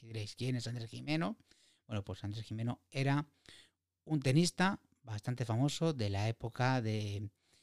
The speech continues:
eh, Manolo Santana, de Manolo Orantes, y que ganó la Copa Davis,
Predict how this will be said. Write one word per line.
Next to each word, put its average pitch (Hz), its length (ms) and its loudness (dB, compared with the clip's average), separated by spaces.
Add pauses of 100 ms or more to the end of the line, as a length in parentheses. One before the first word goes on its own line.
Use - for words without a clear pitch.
(320)
eh, 107 160 -18
Manolo 113 260 0
Santana, 151 760 6
de 113 280 4
Manolo 107 280 2
Orantes, 151 680 4 (420)
y 139 440 -2
que 143 160 0
ganó 135 260 0
la 127 220 2
Copa 160 340 4
Davis, 139 580 2